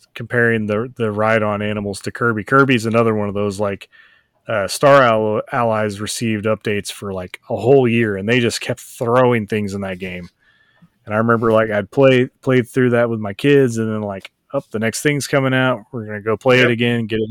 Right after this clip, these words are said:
Speaker 1: out and play it again." So
Speaker 2: Yeah, that was
Speaker 1: definitely,
Speaker 2: great. They
Speaker 1: yeah.
Speaker 2: kept adding classic characters to st-, but when Star Allies came out, that was kind of arguably, like, eh,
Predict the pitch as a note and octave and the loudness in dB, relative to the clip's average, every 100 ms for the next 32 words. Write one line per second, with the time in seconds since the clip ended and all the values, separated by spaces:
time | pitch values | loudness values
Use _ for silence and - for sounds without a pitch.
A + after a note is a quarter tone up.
0 | A2+ A#2 A#2+ G#2+ F#2+ F2+ F#2 F2+ - - | -8 -8 -6 -6 -6 -12 -18 -18 -18 -18
1 | F#2 F2+ _ _ _ _ _ - - _ | -18 -20 _ _ _ _ _ -20 -20 _
2 | _ _ _ _ _ _ A#2+ A2+ C#3 - | _ _ _ _ _ _ -6 0 2 0
3 | - F3 D3 F3+ G3+ E3+ D3+ D3 E3 D3 | 2 2 4 4 2 2 4 4 6 2
4 | C3+ - C#3 D3+ D3 - B2+ C#3 D#3 C#3+ | -4 -2 0 0 -4 -2 0 0 -4 -8
5 | C3 - - - - - - D#3 D#3 D3 | -10 -10 -12 -12 -20 -20 2 6 6 4
6 | C#3+ G#3+ A#3+ E3 G#3 D#3+ B2+ B2+ - - | 0 4 6 6 6 4 2 -2 -10 -4
7 | C3 C3 C3 C3 D#3 D3 D#3 C#3 C#3+ C3+ | -4 -2 -2 0 -2 0 0 0 0 0
8 | C#3+ C3+ C#3+ C#3 F#3 G#3 A3+ G#3+ G3+ F#3 | 0 0 -2 -2 -4 -4 4 6 6 2